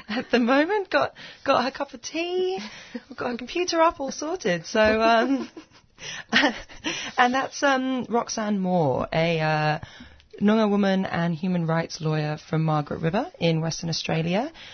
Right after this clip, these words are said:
Um, she's currently working as the principal advisor to Change the Record Coalition and also for the National Peak Bo-, Body on Aboriginal and Torres Strait Islander Legal Services. And she's here to talk to us, um, on behalf of Change the Record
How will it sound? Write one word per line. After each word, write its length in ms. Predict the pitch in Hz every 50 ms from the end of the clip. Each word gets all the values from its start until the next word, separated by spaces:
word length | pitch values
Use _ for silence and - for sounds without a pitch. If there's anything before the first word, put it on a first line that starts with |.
| - - - -
Um, 240 | - - 170 175
she's 180 | 160 - 180 -
currently 400 | - 196 185 175 - - 180 175
working 520 | 160 165 160 156 156 - - 165 160 -
as 260 | - - 156 156 147 -
the 100 | - 156
principal 460 | - - 170 - - - - 160 156
advisor 480 | 147 147 160 156 156 147 143 - 156
to 280 | 151 - - 175 165 165
Change 340 | - - 170 175 180 170 -
the 80 | 185
Record 420 | 175 190 208 202 - 220 208 202 -
Coalition 680 | - - 151 147 143 151 139 - - - 160 175 160 - - - - - - - -
and 240 | 170 160 156 -
also 340 | - 175 170 - - 156 151
for 100 | 147 -
the 60 | 156
National 420 | 147 156 156 151 - - 156 147 147
Peak 320 | - - - - - -
Bo-, 140 | - 151 143 - - -
Body 380 | 175 165 165 170 151 151 147 - - - - - -
on 240 | - 156 151 151 165
Aboriginal 640 | - - 156 147 - 160 151 - 156 151 147 147 - -
and 200 | - 147 151 151
Torres 280 | - - 156 147 143
Strait 180 | - - - - - -
Islander 460 | 147 147 143 143 143 143 147 143 147
Legal 400 | - 147 147 151 160 - 170 160
Services. 640 | - - - - - - 156 - - - - 202 - - - - - - - -
And 280 | 180 165 165 165 165
she's 260 | - - - 180 175 -
here 160 | 180 185 170
to 100 | - -
talk 220 | - - - - -
to 120 | - 165
us, 280 | 160 156 151 - - - -
um, 400 | 156 156 151 151 151 151 147 - _ - - - _ _ _ - - - -
on 100 | 180 175
behalf 320 | 180 196 214 233 240 -
of 80 | 214 -
Change 280 | - 170 160 156 -
the 60 | -
Record 360 | - 147 - - - - 160